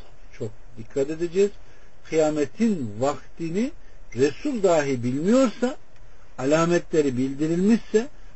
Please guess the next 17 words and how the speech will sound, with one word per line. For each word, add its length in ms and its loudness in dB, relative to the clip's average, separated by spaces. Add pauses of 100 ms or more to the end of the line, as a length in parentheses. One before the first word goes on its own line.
(100)
şudur 560 -2
diyeceğimiz 680 0
bir 100 -2
vaka 520 -4
yoktur. 460 -4 (120)
Sadece 480 -6
bildirebiliriz. 680 -10 (840)
Ala-, 420 0
e, 140 -4
vakti 380 -2
muğlak 440 -2 (200)
alametleri 720 -4
nedir? 300 -4 (440)
Müpemdir. 600 -10 (140)
Bu 200 -2
böyle 220 0 (260)
bilinen. 360 -8